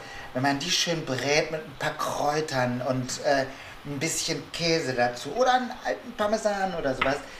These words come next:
da könnte man mich richtig glücklich machen mit diesem Wein.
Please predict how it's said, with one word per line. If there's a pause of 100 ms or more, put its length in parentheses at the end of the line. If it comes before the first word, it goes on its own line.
(180)
da
könnte
man
mich
richtig
glücklich
machen
mit
diesem
Wein.